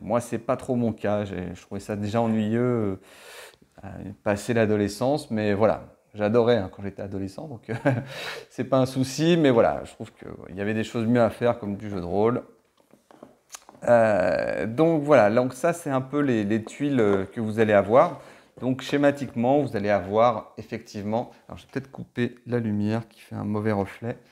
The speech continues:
Voilà, ah, là ça manque un peu de lumière, donc je vais baisser tout simplement, voilà, à la technique. Hop, euh, voilà, donc, euh, désolé, mais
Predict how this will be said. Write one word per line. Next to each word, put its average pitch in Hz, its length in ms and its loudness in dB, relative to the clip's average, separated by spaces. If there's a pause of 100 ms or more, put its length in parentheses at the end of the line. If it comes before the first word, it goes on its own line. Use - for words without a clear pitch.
(300)
Voilà, - 160 -18 (300)
ah, 120 80 -20 (160)
là 104 180 -18
ça - 180 -20
manque 101 200 -16
un 95 60 -14
peu - 140 -16
de 110 60 -10
lumière, 107 420 2
donc 110 120 0
je 107 100 -2
vais 120 80 8
baisser 135 420 2
tout - 100 -18
simplement, 113 720 -10
voilà, 110 200 -18 (180)
à 107 120 -14
la 104 40 -14
technique. 120 680 -14 (1600)
Hop, - 280 -12 (340)
euh, 120 300 -10
voilà, 110 300 0
donc, 101 140 -14 (160)
euh, 95 380 -4
désolé, 139 480 4
mais 104 320 -4